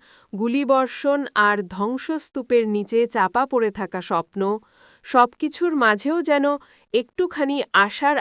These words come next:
আলো দেখা গেল। গাজা যুদ্ধ শেষ করতে মার্কিন প্রেসিডেন্ট ডোনাল্ড ট্রাম্পের প্রস্তাবিত পরিকল্পনাকে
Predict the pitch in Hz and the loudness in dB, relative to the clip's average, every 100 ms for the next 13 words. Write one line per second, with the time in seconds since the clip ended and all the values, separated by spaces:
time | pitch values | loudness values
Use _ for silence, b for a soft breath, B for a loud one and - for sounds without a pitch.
0 | - 175 180 277 220 208 196 190 170 143 | 2 2 4 2 2 -2 0 -2 0 -2
1 | 110 - _ _ B B B 226 247 262 | -6 -10 _ _ B B B 4 6 6
2 | 320 349 294 330 339 330 311 - 302 - | 2 0 -4 -4 -2 -2 -4 -4 -6 -6
3 | 302 311 285 233 220 277 285 269 233 247 | -4 -2 2 2 2 -4 -6 -2 -2 -2
4 | 226 262 247 190 196 208 226 262 - - | -2 -2 -2 0 0 2 2 0 -4 -2
5 | 220 214 214 240 233 214 202 - 214 214 | 2 2 2 2 2 -2 -6 -4 -4 -4
6 | 214 208 196 190 190 185 185 185 185 226 | -6 -6 -4 -4 -2 -4 -2 -4 -4 -2
7 | 233 | -4